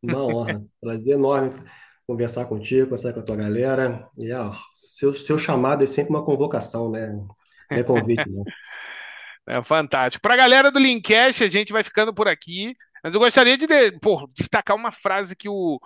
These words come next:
Speaker 2: o, o Edu falou pra gente, né? Felicidade é o combustível, galera, pra gente dar um rolé nessa jornada que é a nossa vida.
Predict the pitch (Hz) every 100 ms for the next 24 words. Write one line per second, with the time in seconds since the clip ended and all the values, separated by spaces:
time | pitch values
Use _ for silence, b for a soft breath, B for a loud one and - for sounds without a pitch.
0 | B B 156 160 156 151 143 139 147 147
1 | 156 170 156 160 147 135 127 143 202 202
2 | 226 247 196 247 226 240 233 277 269 214
3 | 226 262 277 254 - - - 254 269 190
4 | 185 165 165 190 175 139 113 b b 170
5 | 160 196 190 185 214 196 208 165 160 185
6 | - _ _ - 160 165 170 160 156 143
7 | 143 156 160 165 151 147 147 165 139 123
8 | 147 156